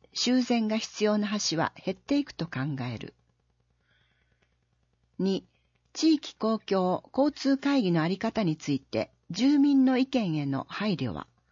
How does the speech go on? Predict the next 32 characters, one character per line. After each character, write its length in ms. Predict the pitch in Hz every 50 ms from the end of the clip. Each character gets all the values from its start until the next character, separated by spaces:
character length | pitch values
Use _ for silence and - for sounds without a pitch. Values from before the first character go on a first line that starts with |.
| _ _ _ _ _ _ _ _ _ _ _ _ _ _ _
答 340 | - 180 175 - 196 190 165
え、 140 | 143 - - _ _ _ _ _ _ _ _ _ _ _
陽 220 | - - 254 285 302
新 260 | 285 - 294 294 302
小 240 | 277 - 277 269 262
学 260 | 254 247 247 - _
校 220 | - - 233 196 160
区、 320 | - - - 143 - - _ _ _ _ _ _ _ _ _ _ 254
大 100 | 285 302
島 260 | - - 294 294 294
小 240 | 294 - 285 285 277
学 240 | 262 262 175 - _
校 200 | - 240 240 240
区 140 | - - 160
の 240 | 165 160 156 - -
ま 160 | - 190 202
ち 180 | - - 302 302
づ 140 | - 311
く 140 | 277 - 302
り 160 | 294 285 269
協 240 | - - 277 269 269
議 140 | 262 254 254
会 280 | - 202 180 170 147 135
で 220 | 143 151 143 - -
意 100 | - 214
見 200 | - - 294 269
交 280 | 202 180 - - 262 277 277
換 220 | - 285 277 254 254
会 260 | - 175 160 147 139
を 140 | 127 - -
開 220 | - - 151 156 160
催。 420 | - - 147 143 139 135 -